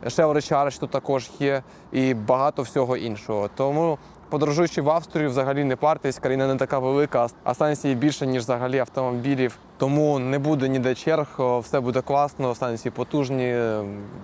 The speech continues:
круті, хороше обладнання. Буває іноді якісь приколи, наприклад, ця станція чогось мені видає зараз малу потужність, приїду на іншу, без проблем, цих станцій просто дуже-дуже багато. Великий вибір.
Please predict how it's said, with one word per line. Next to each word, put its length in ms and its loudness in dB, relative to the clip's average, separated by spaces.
круті, 640 0
хороше 360 0
обладнання. 640 0
Буває 420 4
іноді 240 0
якісь 420 -2
приколи, 440 2
наприклад, 400 0
ця 140 2
станція 340 -2
чогось 300 -2
мені 200 -2
видає 380 0
зараз 220 0
малу 200 0
потужність, 520 -2
приїду 340 0
на 80 2
іншу, 360 0
без 200 -2
проблем, 380 0
цих 140 -4
станцій 380 -4
просто 460 -6
дуже-дуже 460 0
багато. 440 -6
Великий 360 2
вибір. 240 -2